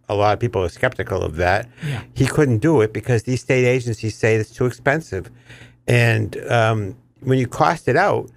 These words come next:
Speaker 1: they say there's seventy million dollars worth of maintenance. I'm a little skeptical of those figures. I've asked for a breakdown of them. But there's seven hundred million dollars of maintenance to do at the Dartmouth campus. So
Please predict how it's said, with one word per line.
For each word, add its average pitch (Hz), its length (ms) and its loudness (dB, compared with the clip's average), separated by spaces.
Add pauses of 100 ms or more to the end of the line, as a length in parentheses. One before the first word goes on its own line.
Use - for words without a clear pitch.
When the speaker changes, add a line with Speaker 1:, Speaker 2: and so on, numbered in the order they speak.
(360)
Speaker 1:
they 127 100 2
say 165 220 2
there's 120 180 0
seventy 131 360 0
million 123 300 2
dollars 120 460 0
worth 110 180 -2
of 92 220 -4 (120)
maintenance. 110 460 0
I'm 107 220 0
a - 40 -12
little 107 200 0
skeptical - 540 -2
of 98 120 0
those 92 200 -2
figures. 98 400 -2
I've 95 180 0
asked 104 260 0
for 98 220 -2
a - 140 -4
breakdown 98 560 0
of 85 160 -6
them. 95 260 -4 (460)
But 135 120 2
there's 143 200 2
seven 156 280 2
hundred 208 560 -2
million 98 360 -2
dollars 107 400 -2
of 107 80 -6
maintenance 117 540 -4 (320)
to 135 100 2
do 135 160 4
at 151 80 0
the 160 80 -2
Dartmouth 151 420 0
campus. - 580 -4 (480)
So 156 400 2